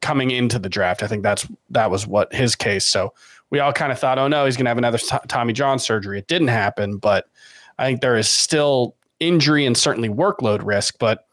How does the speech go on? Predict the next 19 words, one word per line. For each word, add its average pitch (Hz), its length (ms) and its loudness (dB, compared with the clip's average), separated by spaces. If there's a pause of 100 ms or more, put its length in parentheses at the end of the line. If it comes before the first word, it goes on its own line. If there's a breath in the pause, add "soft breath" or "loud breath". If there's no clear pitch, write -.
(800 soft breath)
ditching 165 340 2
the 156 80 4
sinker 175 640 2
was 147 300 0
a, 147 320 4
was 147 180 2
a 147 60 2
good 147 180 0
idea. 147 540 2
I 143 80 0
think 143 420 0
the, 123 360 2
the 117 100 0
trade-off 131 480 0
there 127 220 2
was 117 160 0
worth 123 240 0
making. 120 560 0
And 120 500 -2